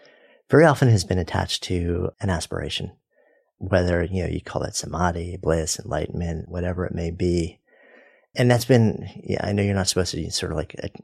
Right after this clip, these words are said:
say there's an attachment to an outcome when you're along any of these paths, but it's kinda like everybody's working towards that thing. And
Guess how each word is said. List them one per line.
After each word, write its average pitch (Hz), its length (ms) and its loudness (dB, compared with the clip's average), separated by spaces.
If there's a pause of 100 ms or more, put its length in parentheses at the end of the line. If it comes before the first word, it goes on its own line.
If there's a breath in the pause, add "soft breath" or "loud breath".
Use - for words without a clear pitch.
(300)
say - 200 -6
there's 87 220 -6
an 73 80 -6
attachment - 460 -4
to - 120 -4
an 90 100 -2
outcome 87 400 -4
when 90 140 -6
you're 90 260 -6
along 92 300 -4
any 82 140 -4
of 87 100 -6
these 90 180 -4
paths, - 480 -6 (420 loud breath)
but 107 80 -6
it's - 80 0
kinda 151 220 -2
like 196 160 4
everybody's 117 460 6
working - 340 -4
towards - 320 0
that - 200 -2
thing. 110 220 0
And 80 220 -2